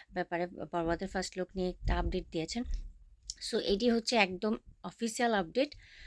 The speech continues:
বরবাদের ফার্স্ট লুক আসতেছে আঠারোই ডিসেম্বর। So, সবাই এখন থেকে রেডি হয়ে যান বরবাদের ফার্স্ট লুক দেখার জন্য। আমি তো খুবই এক্সাইটেড, কখন, কখন দেখব আর কখন আঠারোই ডিসেম্বর আসবে।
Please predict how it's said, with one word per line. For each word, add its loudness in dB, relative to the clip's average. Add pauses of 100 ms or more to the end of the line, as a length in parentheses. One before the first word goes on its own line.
(160)
বরবাদের 6
ফার্স্ট 0
লুক 0
আসতেছে -4 (520)
আঠারোই 8
ডিসেম্বর। 0 (360)
So, 0
সবাই 4 (540)
এখন 8
থেকে -4 (540)
রেডি 8
হয়ে 6
যান 0 (680)
বরবাদের 0
ফার্স্ট -2
লুক -6
দেখার -6
জন্য। -8
আমি -8
তো -10 (100)
খুবই -2
এক্সাইটেড, -4 (460)
কখন, -2
কখন -4
দেখব -2 (340)
আর -6
কখন 0
আঠারোই 0
ডিসেম্বর 2
আসবে। 2